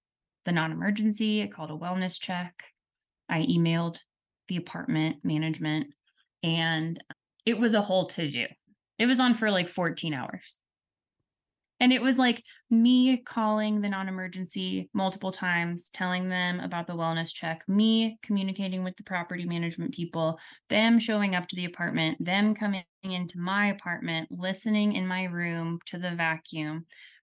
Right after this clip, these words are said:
going upstairs to her apartment, knocking on her door multiple times, no answer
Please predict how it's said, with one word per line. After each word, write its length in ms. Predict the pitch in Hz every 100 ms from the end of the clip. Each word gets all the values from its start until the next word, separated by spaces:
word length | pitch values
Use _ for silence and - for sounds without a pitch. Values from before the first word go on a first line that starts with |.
| -
going 260 | 202 233
upstairs 460 | 240 233 226 214 208
to 100 | 190
her 160 | 185 180
apartment, 500 | - 165 156 160 -
knocking 380 | 170 208 233
on 120 | 226 214
her 140 | 220
door 320 | 180 185 165
multiple 840 | 170 160 156 - _ _ _ 156 156
times, 800 | - 151 143 175 214 226 - -
no 200 | 175 156
answer 680 | 156 139 147 - 147 165 202